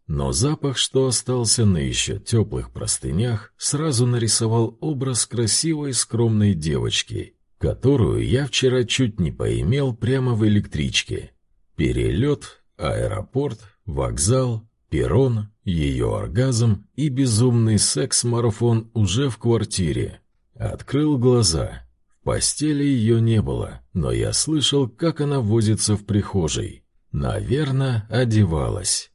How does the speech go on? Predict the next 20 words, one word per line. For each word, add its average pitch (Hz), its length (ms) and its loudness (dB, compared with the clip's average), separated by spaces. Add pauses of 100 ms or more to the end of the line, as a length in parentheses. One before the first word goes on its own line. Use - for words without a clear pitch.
(200)
Не 135 200 0
желая 151 440 2
терять 113 420 0
шанс 92 460 2
на 67 140 -2
новую 104 420 -4
встречу, 127 800 -2
я, 143 280 0
как 135 300 0
был 107 480 2
голый, 117 680 0
помчался 123 760 2
к 104 160 2
двери. 67 540 -2 (280)
Моя 107 480 -2
горячая 120 720 2
малышка 131 680 -2
действительно 139 960 -2
почти 147 460 0
удрала. 110 720 2